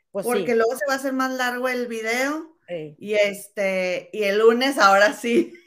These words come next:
Speaker 2: <laughs> compramos en línea, comadre, ¿cómo ven?
Speaker 1: Está bien,
Speaker 2: ¿Cómo?
Speaker 1: me apunto, comadre, me apunto.
Speaker 2: Bueno, ¿sí vas a estar el lunes?
Speaker 1: Bueno, espero que sí, ¿verdad? Si no cae nieve, sí,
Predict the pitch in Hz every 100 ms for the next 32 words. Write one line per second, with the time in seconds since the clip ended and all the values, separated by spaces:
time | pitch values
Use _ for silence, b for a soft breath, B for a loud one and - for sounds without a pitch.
0 | _ 269 262 269 262 277 254 - 220 208
1 | 214 233 214 226 269 269 247 214 180 170
2 | - 165 175 190 208 214 214 190 _ -
3 | 240 277 254 294 - 247 233 240 285 311
4 | 392 262 185 170 180 170 185 190 143 _
5 | _ _ _ _ _ _ _ _ _ _
6 | _ _ _ _ - 196 185 165 247 262
7 | 285 277 262 262 285 226 185 - _ _
8 | _ - 214 240 196 - 185 - 196 226
9 | 226 196 214 _ 180 180 226 214 240 339
10 | 285 330 403 403 - 160